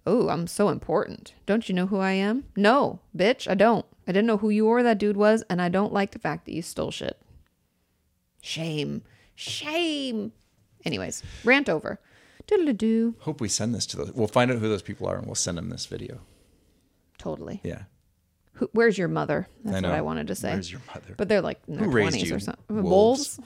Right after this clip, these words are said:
Speaker 2: Yeah. All right. Well,
Speaker 1: Mm-hmm.
Speaker 2: um, I appreciate your rant.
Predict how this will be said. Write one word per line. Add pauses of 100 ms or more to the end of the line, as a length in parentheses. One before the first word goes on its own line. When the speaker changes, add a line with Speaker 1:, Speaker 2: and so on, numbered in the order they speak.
(120)
Speaker 2:
Yeah. (680)
All
right.
Well,
Speaker 1:
Mm-hmm.
Speaker 2:
um, (180)
I
appreciate
your
rant.